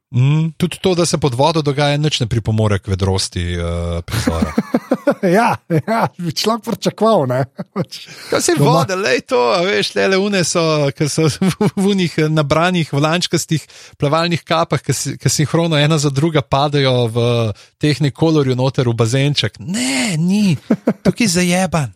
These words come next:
Speaker 1: tukaj zajeban.
Speaker 2: Eh, no, in pol pa kar, eh, na eni točki, eh, em, pač, eh, Ron uleti,
Speaker 1: Ja,
Speaker 2: ne.
Speaker 1: ke ne vemo sicer takoj, da je, kdo si ti mislil tam, da je zdaj v letu?
Speaker 2: Je na Hermiona, ne,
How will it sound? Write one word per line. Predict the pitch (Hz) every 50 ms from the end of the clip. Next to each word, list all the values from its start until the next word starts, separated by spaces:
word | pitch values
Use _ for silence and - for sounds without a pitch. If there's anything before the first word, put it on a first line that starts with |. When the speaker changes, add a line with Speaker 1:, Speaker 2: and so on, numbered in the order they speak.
| _ _ _
Speaker 1:
tukaj | - - 151 - 185 170
zajeban. | 147 170 165 170 175 190 185 165 156
Speaker 2:
Eh, | 143 165 151 151 147 147 165 - -
no, | - 160 190 277
in | 294 254
pol | - 240 262 294
pa | - 330 311
kar, | - - 320
eh, | 311 302 302 269 240 - 202 196 196 196
na | 190 185 185
eni | 202 240 247
točki, | - 254 262 254 - - - 247
eh, | 220 196 175 170 165 160 156 151 147 143 143 147 160 165 160
em, | 147 147 143 143 139 131
pač, | 127 - 156 - - - -
eh, | 156 143 139 135 135 131
Ron | 131 151 226 277 302 226
uleti, | 156 135 123 - - 123 107 87 - _ -
Speaker 1:
Ja, | - 101 123 123
Speaker 2:
ne. | 135 170 202
Speaker 1:
ke | 170 - 156
ne | 151 143
vemo | 135 190 240 262 247
sicer | 147 - 160 - 151 135
takoj, | - 120 110 - 131 113 104
da | 98 101
je, | 98 98 101 101 _ _ _ _ _ _
kdo | - 147 175 190
si | - 175 156
ti | - 147
mislil | 143 143 123 - 113 101
tam, | - 117 107 98 87 82 78 78 _ _
da | _ _ 90 101
je | 101
zdaj | 92 104 101
v | 95
letu? | 92 90 90 87 - 90 80 - _
Speaker 2:
Je | - 151 151
na | 147
Hermiona, | 135 - 185 214 233 294 330 339 269 139 120
ne, | 117 131 180 180